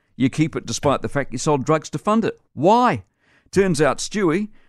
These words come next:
was busy fighting for a zero target, and he was being overruled by Hipkins, Ardern and Kerry Allen. And in the revelation is an insight, or perhaps a confirmation of what we suspected.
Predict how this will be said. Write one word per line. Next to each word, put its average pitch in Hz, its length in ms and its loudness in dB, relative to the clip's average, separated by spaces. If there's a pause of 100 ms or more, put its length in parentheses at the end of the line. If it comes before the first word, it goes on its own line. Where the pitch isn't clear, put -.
(120)
was 135 160 0
busy 143 300 0
fighting 131 420 0
for 131 140 -2
a 117 60 0
zero 170 400 0
target, 117 400 0
and 123 80 0
he 147 100 4
was 135 140 2
being 127 200 4
overruled 120 440 2
by 127 160 2
Hipkins, 120 380 -2
Ardern 120 340 2
and 120 100 2
Kerry 143 300 0
Allen. 190 240 -2 (260)
And 147 140 0
in 214 100 4
the 220 100 2
revelation 127 600 2
is 135 160 2
an 180 80 0
insight, 202 480 -2
or 131 180 4
perhaps 104 320 -2
a 98 40 -10
confirmation 107 580 -2
of 107 80 -6
what 110 180 0
we 104 80 -4
suspected. - 560 -6